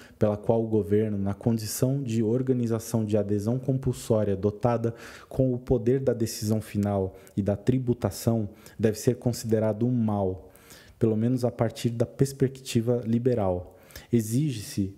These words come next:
uma segunda análise para perceber que a competição democrática,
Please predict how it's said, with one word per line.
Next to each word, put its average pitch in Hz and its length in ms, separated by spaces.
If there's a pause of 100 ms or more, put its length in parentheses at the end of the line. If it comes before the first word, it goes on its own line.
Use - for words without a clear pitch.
uma 117 240
segunda 131 480
análise 110 460
para 113 280
perceber 113 840
que - 180
a 104 120
competição 131 680
democrática, 107 920